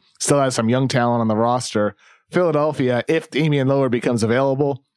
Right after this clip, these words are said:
could put together arguably by far the strongest package,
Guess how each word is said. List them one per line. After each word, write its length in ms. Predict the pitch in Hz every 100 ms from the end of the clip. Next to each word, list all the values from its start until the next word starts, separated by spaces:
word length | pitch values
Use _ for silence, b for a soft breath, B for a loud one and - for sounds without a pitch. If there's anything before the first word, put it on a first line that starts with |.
| -
could 160 | 160
put 140 | 190 190
together 360 | 156 160 160
arguably 760 | 131 139 196 185 135 131 135 131 b b _ -
by 220 | 165 262
far 320 | - 247 254
the 60 | 185
strongest 420 | - 208 202 185
package, 560 | 214 196 185 156 -